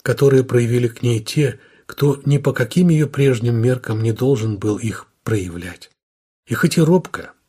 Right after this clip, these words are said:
но присоединилась к молитве, повторяя уже в полном умиротворении: «Господи, прости и помилуй меня грешную». Они ещё стояли на коленях, когда с улицы донеслись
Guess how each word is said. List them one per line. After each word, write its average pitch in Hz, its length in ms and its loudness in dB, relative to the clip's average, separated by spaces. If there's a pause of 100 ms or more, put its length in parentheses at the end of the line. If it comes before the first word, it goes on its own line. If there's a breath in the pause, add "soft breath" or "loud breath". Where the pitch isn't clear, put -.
(100)
но 139 200 2
присоединилась 127 840 0
к - 100 -14
молитве, 113 420 -4
повторяя 127 480 -4
уже 127 200 -4
в - 80 -10
полном 131 480 -2
умиротворении: 117 800 0
«Господи, 110 440 -6
прости 113 460 -6
и 127 40 -4
помилуй 120 460 -4
меня 110 220 -4
грешную». 113 500 -8 (640 soft breath)
Они 139 240 2
ещё 156 220 0
стояли 139 420 -2
на 127 120 -4
коленях, 127 460 -2
когда 104 300 -4
с 110 140 -4
улицы 131 320 -2
донеслись 110 640 -4